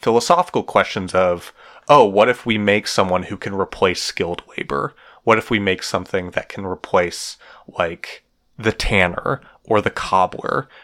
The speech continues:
and things like that, where even that is not exactly the focus, but it, like, really does kind of point to him examining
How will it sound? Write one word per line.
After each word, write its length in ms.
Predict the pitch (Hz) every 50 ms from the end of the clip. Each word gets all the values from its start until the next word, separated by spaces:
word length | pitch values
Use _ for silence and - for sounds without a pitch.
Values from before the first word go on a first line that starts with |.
| _ _ _
and 160 | - 113 98
things 240 | - 110 104 101 -
like 200 | 98 90 85 -
that, 500 | 98 123 123 110 92 87 87 - - - _ - - - - _
where 440 | - 123 123 123 120 120 120 - - _ _ _ -
even 300 | 170 190 190 208 160 131
that 380 | - 156 196 - - - -
is 180 | 147 131 120 117
not 360 | 127 127 143 160 - - - -
exactly 480 | 143 120 113 120 107 107 - - 127
the 120 | 113 - -
focus, 560 | - - - 98 98 - - - - - - -
but 140 | - 120 113
it, 100 | 113 -
like, 200 | 107 104 101 -
really 800 | - 104 95 98 117 123 127 123 123 123 120 117 113 113 113 - _ _ _ _ _ _ _ _ _ - 110 98 -
does 420 | - 104 104 104 104 101 101 -
kind 220 | - - 117 107
of 100 | 98 -
point 300 | - - - 110 104 104
to 260 | - - - - 98 92
him 580 | 85 - - 104 98 95 92 92 92 90 87 - _ _ _ _ _ _ _ -
examining 800 | 120 110 101 104 92 110 113 120 127 127 131 127 127 127 123